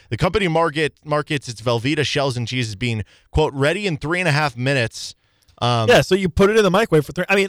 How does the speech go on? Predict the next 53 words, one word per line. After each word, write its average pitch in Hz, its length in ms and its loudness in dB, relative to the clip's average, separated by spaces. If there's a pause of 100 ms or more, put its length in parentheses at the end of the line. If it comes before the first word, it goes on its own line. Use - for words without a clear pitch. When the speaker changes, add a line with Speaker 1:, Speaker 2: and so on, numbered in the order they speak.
Speaker 2:
I 226 160 6
buy 220 300 4
this 160 180 2
Speaker 1:
Yes. 131 240 2
Speaker 2:
stuff. - 160 -12
You 196 60 -14
get 240 140 -6
the 226 100 -2
little, 226 280 6
you 214 140 -14 (140)
get 240 120 -2
the 226 80 -8
little 220 160 2
cup, - 300 -2 (280)
the 175 120 -6
little, 180 240 0 (220)
you 175 100 -10
know, 139 180 -2
single 202 380 -6
Speaker 1:
Yeah, 151 60 2
you 110 60 -2
put - 80 0
some, 202 100 8
Speaker 2:
serving. 185 200 2
Speaker 1:
like, 123 80 2
water 123 240 2
in 120 120 -2
there. 117 200 0
Speaker 2:
You 156 80 2
put 170 160 2
some 190 140 -8
water 180 320 6
in 185 80 -4
it, 190 60 -4
and 180 100 -4
you 175 40 -2
microwave 185 280 2
it 185 60 -4
for 127 80 -4
Speaker 1:
Microwave, 127 80 2
Speaker 2:
three 139 40 0
and 170 80 0
a 180 40 0
half 185 120 0
Speaker 1:
and 214 60 -6
then 220 80 0
Speaker 2:
minutes. 123 100 -2
Speaker 1:
you 123 60 0
have 123 160 -2
the, 120 360 0
like, 117 120 -4
cheese 190 200 -4
sauce. 95 200 -6